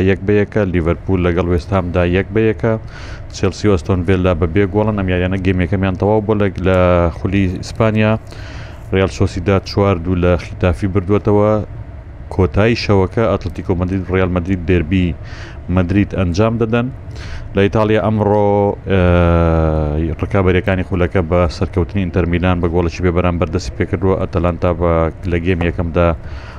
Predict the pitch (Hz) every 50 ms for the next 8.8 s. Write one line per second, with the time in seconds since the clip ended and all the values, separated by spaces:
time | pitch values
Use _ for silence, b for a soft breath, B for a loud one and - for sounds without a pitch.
0 | B B - 92 82 80 90 90 87 85 - - - - 87 87 85 82 82 90
1 | - - - 87 85 85 85 85 87 87 82 85 - - 90 85 82 - - 90
2 | 73 87 90 80 78 87 82 85 85 85 78 82 90 87 85 82 82 82 85 85
3 | 85 - - 92 87 80 87 82 85 85 85 85 80 85 82 82 87 82 85 82
4 | 82 82 80 80 80 78 78 78 78 76 76 73 76 73 73 - - - 98 90
5 | 87 82 85 82 98 87 92 90 82 - 82 90 87 78 87 82 82 87 82 82
6 | - - 87 90 80 82 82 82 85 78 80 87 - - B B B B B B
7 | B B B B B B - - 87 80 82 95 107 117 117 120 120 123 131 143
8 | - B B B B B B B B - - 139 143 113 147 143